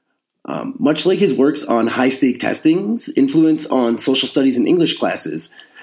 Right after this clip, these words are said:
it's possible to see how Au's experience as a classroom teacher impacted his academic studies and his professional publications. In the months prior to the now infamous nineteen ninety-nine World Trade Organization meeting in Seattle, Washington,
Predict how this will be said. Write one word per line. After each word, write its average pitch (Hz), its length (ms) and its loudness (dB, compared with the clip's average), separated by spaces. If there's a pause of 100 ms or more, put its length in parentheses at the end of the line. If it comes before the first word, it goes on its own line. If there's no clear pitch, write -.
(180)
it's 165 160 2
possible 185 380 0
to 160 40 -2
see 165 140 0
how 143 140 2
Au's 143 380 2
experience 143 580 2
as 120 160 0
a 127 40 -2
classroom 123 520 0
teacher 160 520 -2 (300)
impacted 147 440 0
his 135 200 0
academic 151 420 0
studies 104 460 -4 (260)
and 190 240 2
his 156 120 2
professional 151 440 0
publications. - 840 -8 (1300)
In 147 520 0 (560)
the 156 160 0
months 165 300 0
prior 147 340 0
to 160 140 0
the 131 100 2
now 135 300 2
infamous 175 460 0
nineteen 127 480 0
ninety-nine 123 580 0
World 131 340 0
Trade 143 300 2
Organization 110 680 0
meeting 107 240 2
in 95 100 -2
Seattle, 107 340 0
Washington, 107 680 -2